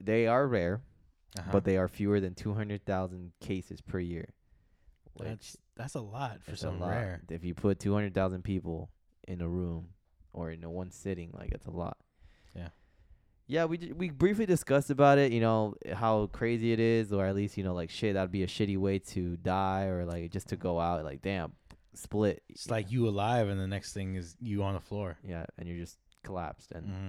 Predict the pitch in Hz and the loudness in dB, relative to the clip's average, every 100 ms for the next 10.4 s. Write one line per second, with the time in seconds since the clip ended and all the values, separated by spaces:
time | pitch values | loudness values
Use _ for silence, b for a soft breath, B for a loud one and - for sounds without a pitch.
0 | 90 - - - _ _ _ _ _ - | -10 -12 -14 -14 _ _ _ _ _ -14
1 | 165 160 - - _ _ _ _ _ _ | -12 -12 -14 -20 _ _ _ _ _ _
2 | b b b b b b b b _ _ | b b b b b b b b _ _
3 | _ _ - 101 117 101 104 98 - 117 | _ _ -8 0 2 2 2 -2 -4 0
4 | 107 92 107 117 101 95 90 113 107 95 | 0 2 2 4 2 0 0 0 -2 0
5 | 95 87 82 - 92 87 90 92 98 95 | -2 -4 -12 -10 -8 -8 -6 -8 -8 -8
6 | 90 87 90 110 117 107 98 101 101 - | -6 -4 -6 -4 -4 -2 -4 -6 -6 -6
7 | 113 110 117 117 117 117 104 90 87 87 | -6 -6 -8 -6 -8 -6 -6 -8 -10 -12
8 | - 85 82 - - 147 - 147 107 90 | -10 -10 -12 -14 -8 -6 -4 -4 -4 -6
9 | 85 - 98 - _ - - - 110 135 | -8 -8 -14 -18 _ -18 -16 -12 -8 -6
10 | 180 202 104 | -4 -4 -6